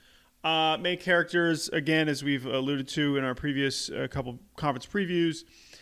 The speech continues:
um, the beauty of college baseball is you don't have to tune in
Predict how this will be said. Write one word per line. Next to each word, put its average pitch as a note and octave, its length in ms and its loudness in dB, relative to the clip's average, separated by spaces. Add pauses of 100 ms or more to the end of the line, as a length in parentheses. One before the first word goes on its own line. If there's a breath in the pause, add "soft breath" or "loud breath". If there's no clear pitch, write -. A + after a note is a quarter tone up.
(240 soft breath)
um, D3 380 -2
the D3 60 -8
beauty F3 400 -2
of - 100 -2
college D3 380 -2
baseball C#3+ 720 2
is B2+ 480 -4
you E3 80 -8
don't F#3+ 80 -4
have F3+ 140 -2
to E3+ 60 -10
tune E3+ 280 -6
in D#3+ 100 -6